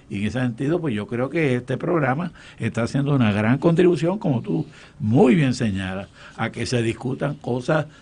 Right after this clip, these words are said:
de profundidad y que se haga, se hable de los temas que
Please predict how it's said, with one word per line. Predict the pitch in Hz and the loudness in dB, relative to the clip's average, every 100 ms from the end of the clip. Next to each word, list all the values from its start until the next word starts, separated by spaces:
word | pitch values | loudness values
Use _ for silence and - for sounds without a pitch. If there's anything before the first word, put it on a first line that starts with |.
| - | -20
de | 98 123 196 | -4 0 0
profundidad | - 151 127 147 147 143 110 104 127 131 | 0 -4 -4 -4 -2 0 0 -2 -2 -4
y | 110 | -6
que | 92 | -10
se | 82 101 | -10 -10
haga, | 98 123 135 - - - - | -6 -6 -6 -8 -14 -20 -12
se | - 117 | -4 -2
hable | 120 165 | 0 2
de | 143 | 2
los | 113 - | 0 -4
temas | - 123 160 156 - - - - | -2 0 0 -2 -6 -16 -20 -6
que | 123 107 107 | -2 0 -2